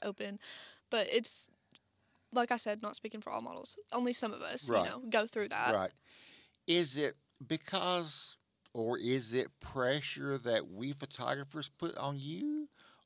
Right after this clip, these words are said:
Speaker 2: Or is it pressure other models put on you? Or just pressure you put on yourself?
Speaker 1: Um, it's pressure you put on yourself. And I wouldn't say any other models do it, 'cause all they're doing is doing their job.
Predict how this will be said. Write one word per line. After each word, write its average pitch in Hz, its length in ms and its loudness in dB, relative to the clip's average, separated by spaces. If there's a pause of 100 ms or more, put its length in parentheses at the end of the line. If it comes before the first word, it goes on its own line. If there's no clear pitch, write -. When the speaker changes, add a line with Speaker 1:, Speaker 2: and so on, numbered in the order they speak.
Speaker 2:
Or 123 320 4
is 104 200 0
it - 160 -10
pressure 139 480 -4
other 135 180 -2
models 151 460 -4
put - 240 -8
on 156 240 -4
you? 165 240 -4
Or 120 80 -2
just 117 420 -2 (380)
pressure 151 360 0
you 143 140 -6
put 143 260 -4
on 123 160 2
yourself? 208 600 2 (580)
Speaker 1:
Um, 330 380 8
it's 294 300 4
pressure 311 320 0
you 302 100 0
put 285 120 -2
on 254 120 2
yourself. 240 480 -4 (500)
And 262 140 6
I 254 60 10
wouldn't 277 320 2
say 269 280 4
any 254 240 2
other 240 200 0
models 220 360 0
do 214 220 0
it, - 120 -2
'cause 262 180 0
all 240 120 4
they're 269 140 4
doing 233 240 2
is 214 120 -2
doing 208 200 0
their 214 100 -4
job. 214 380 0